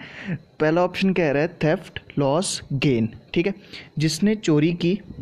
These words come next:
अब मैंने आपको पहले चीज़ दिख-, बताई कि क्वेश्चन कह रहा है जिसने किया उसको पहले मज़ा आया,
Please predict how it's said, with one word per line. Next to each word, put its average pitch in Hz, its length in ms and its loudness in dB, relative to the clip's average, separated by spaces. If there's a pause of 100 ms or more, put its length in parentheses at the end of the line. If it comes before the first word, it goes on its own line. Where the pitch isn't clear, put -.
(140)
अब 175 80 0
मैंने 208 180 4
आपको 202 220 2
पहले 160 400 4
चीज़ 175 220 2
दिख-, 160 180 0
बताई 147 320 2
कि 139 160 -2
क्वेश्चन - 540 0
कह 160 140 0
रहा 143 120 2
है 156 160 0
जिसने 170 600 2
किया 156 400 2
उसको 147 360 0
पहले 135 360 2
मज़ा 127 320 2
आया, 127 220 0